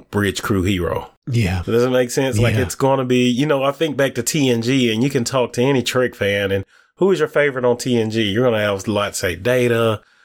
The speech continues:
Speaker 1: lots say Riker, Picard, and maybe somebody will say Deanna Troi,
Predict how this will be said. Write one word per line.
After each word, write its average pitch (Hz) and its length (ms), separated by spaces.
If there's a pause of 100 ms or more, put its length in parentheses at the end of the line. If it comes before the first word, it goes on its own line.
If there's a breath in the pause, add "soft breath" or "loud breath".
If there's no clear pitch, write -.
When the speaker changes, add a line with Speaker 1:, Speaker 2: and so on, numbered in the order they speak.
(140 soft breath)
Speaker 1:
lots 107 240
say 95 140
Riker, 113 840
Picard, 110 1000
and 101 400
maybe 117 280
somebody 120 500
will 123 80
say 127 240
Deanna 123 420
Troi, 120 560